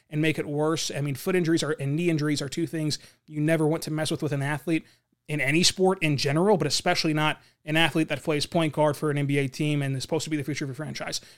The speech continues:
So I, I would be stunned if we see S G A, but there's still a chance he's on that return to play program.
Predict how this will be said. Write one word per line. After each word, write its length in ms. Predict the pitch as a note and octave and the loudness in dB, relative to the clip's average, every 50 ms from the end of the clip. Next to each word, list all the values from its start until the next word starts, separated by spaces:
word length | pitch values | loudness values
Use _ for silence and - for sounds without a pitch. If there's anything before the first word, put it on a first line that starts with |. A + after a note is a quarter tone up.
| _ - | _ 0
So 100 | - F#3+ | 2 4
I, 220 | F3 F#3+ F#3 F#3 | 4 6 8 8
I 40 | G3 | 8
would 100 | G#3 G3 | 8 6
be 80 | F#3 F3 | 6 4
stunned 320 | - - - - G#3+ G#3 | 2 2 2 4 2 2
if 80 | G#3 - | 2 0
we 80 | G3 | 0
see 180 | F3 - - F#3+ | -2 -2 0 0
S 120 | F3+ - | -2 -2
G 160 | - - F3+ F3 | -2 0 2 2
A, 180 | E3 E3 D#3+ - - _ _ _ _ | 2 2 0 -4 -12 _ _ _ _
but 260 | - D#3 D3+ D3+ D3+ | -6 -4 -4 -6 -4
there's 180 | D#3 E3 E3 D#3 | -2 -2 0 0
still 180 | - - G#3+ G#3+ | 2 2 2 2
a 40 | |
chance 320 | G3+ - - G3+ G#3+ G#3+ D#3 | 4 4 4 2 2 2 0
he's 140 | F#3 E3 E3+ | -2 0 0
on 80 | E3+ | 0
that 80 | F3 E3 | -2 -2
return 220 | D3+ - F3 D#3+ | -2 -2 -2 -2
to 40 | D3+ | -2
play 160 | - F3 D#3+ | 0 -2 -2
program. 400 | D#3 - E3 C#3+ D3+ D#3 D#3 D3+ | 0 -2 -2 -2 0 0 0 0